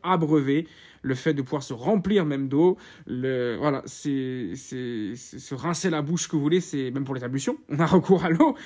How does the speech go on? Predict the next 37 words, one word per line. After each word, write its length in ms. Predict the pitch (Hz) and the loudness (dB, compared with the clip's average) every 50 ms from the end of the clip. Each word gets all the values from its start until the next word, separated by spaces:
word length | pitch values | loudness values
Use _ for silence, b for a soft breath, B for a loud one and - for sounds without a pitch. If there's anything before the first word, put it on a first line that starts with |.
| B B | B B
C'est 100 | - - | 0 2
vous 100 | 156 147 | 4 4
dire 120 | 151 175 190 | 4 4 4
la 140 | 156 156 | 4 4
noblesse 360 | 170 180 180 151 160 - 156 135 | 4 4 4 2 2 0 0 2
de 100 | 147 151 | 2 2
l'eau 140 | 185 214 | 2 2
qu'on 140 | 202 - 156 | 2 2 0
utilise 400 | 147 139 131 - 160 208 214 165 B B B B - | 0 0 -2 -2 0 0 0 0 B B B B -8
pour 140 | 165 - | -6 -4
se 100 | - - | -2 -2
purifier 580 | 151 156 - - 240 214 226 202 - - - 254 | -2 -2 0 -2 0 0 0 -2 -2 -4 -6 -6
rituellement. 640 | 180 180 170 - - 202 185 190 226 294 277 - _ _ _ - | -4 -4 -4 0 0 2 2 2 2 0 -4 -10 _ _ _ -4
Allahu 360 | 147 151 160 170 160 151 175 - | -2 0 0 0 0 -2 -2 -4
Akbar, 340 | 156 - - 175 220 196 151 | -4 -6 -4 -2 -2 -2 0
Allahu 340 | 156 160 185 175 156 165 - | 0 0 0 0 -2 -4 -4
Akbar, 340 | 160 - - 185 208 175 156 | -6 -6 -2 -2 -2 0 2
Allahu 280 | 165 170 185 165 143 | 2 2 2 0 0
Akbar. 300 | 156 147 - 170 226 208 - B B B B | -2 -4 -2 -2 -2 -2 -2 B B B B
La 60 | - | -6
grande 300 | 131 120 123 185 220 208 | -6 -4 -2 0 0 2
valeur 320 | 175 180 170 175 175 170 - | 2 2 2 2 0 -2 -2
qu'a 120 | - 131 | -4 0
l'eau. 300 | 127 139 196 269 277 - B B B B B B B B B B B B B B B _ _ - - | 4 4 4 4 4 -2 B B B B B B B B B B B B B B B _ _ -6 0
Et 80 | - 190 | 2 2
on 180 | 214 220 208 196 | 4 4 2 2
en, 360 | 190 185 180 175 165 160 147 98 76 - | 2 0 0 -2 -2 -4 -6 -8 -8 -8
on 120 | 175 185 185 | -6 -4 -2
en, 340 | 185 175 165 160 156 151 143 135 135 135 131 131 131 139 139 139 131 _ _ _ _ _ _ _ _ _ _ _ _ | -2 0 0 0 0 0 -2 -2 -4 -6 -6 -8 -10 -12 -12 -14 -16 _ _ _ _ _ _ _ _ _ _ _ _
pour 160 | - 151 170 175 | -4 0 2 4
moi, 120 | 226 247 | 4 4
on 20 | |
n'en 120 | 226 175 151 | 4 4 2
tient 140 | - 170 147 | 2 0 0
pas 140 | - 175 | 2 2
assez 200 | 160 147 - 143 | 0 2 0 -2
compte. 360 | 127 - 151 123 - - - | -2 -2 -6 -6 -6 -12 -20